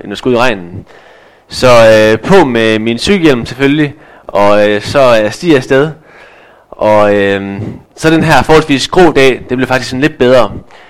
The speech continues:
Fordi at, øh, der hvor jeg skulle hen, der vidste jeg, at, øh, okay, det blev måske lidt interessant, det der skal ske. Øh, det er i hvert fald noget, jeg har prøvet før. Og som sådan en, øh, introduktion, eller lige inden jeg kommer hen til stedet,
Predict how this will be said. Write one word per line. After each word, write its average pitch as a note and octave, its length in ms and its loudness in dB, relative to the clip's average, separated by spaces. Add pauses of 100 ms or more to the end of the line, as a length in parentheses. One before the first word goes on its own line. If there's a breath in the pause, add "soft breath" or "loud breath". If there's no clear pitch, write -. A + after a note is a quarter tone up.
(160 loud breath)
Fordi A#2 260 -2
at, A2 200 -2
øh, F#2+ 540 -2 (1000)
der D3 140 4
hvor A#2+ 80 2
jeg A2+ 100 2
skulle C3+ 200 -2
hen, F3+ 140 0 (540 soft breath)
der B2 140 -2
vidste D3 340 -2
jeg, F2+ 140 -2
at, F#2+ 200 -10
øh, F2+ 460 -6 (320 soft breath)
okay, A#2 360 -2 (200)
det C#3 100 0
blev E3 140 6
måske C#3 260 -2
lidt C3+ 220 -2
interessant, B2+ 480 -2
det A2 80 -4
der G2+ 60 -6
skal G#2+ 140 -12
ske. D#3 340 -2 (260 loud breath)
Øh, G2 100 -4
det - 0 -
er - 20 0
i - 40 0
hvert C3 160 2
fald D#3 120 -2
noget, C#3 100 4
jeg C#3 80 2
har C3 40 -4
prøvet D#3 380 2
før. G#2 420 0 (500 loud breath)
Og A#2+ 100 0
som C#3 160 -2
sådan C#3 160 -4
en, A2+ 200 2
øh, A2+ 60 0
introduktion, D3+ 640 2
eller G#2+ 140 2
lige D#3+ 180 0
inden F3 140 4
jeg D3 80 0
kommer A2+ 260 -4
hen E3+ 160 0
til C3 100 -10
stedet, A#2+ 420 0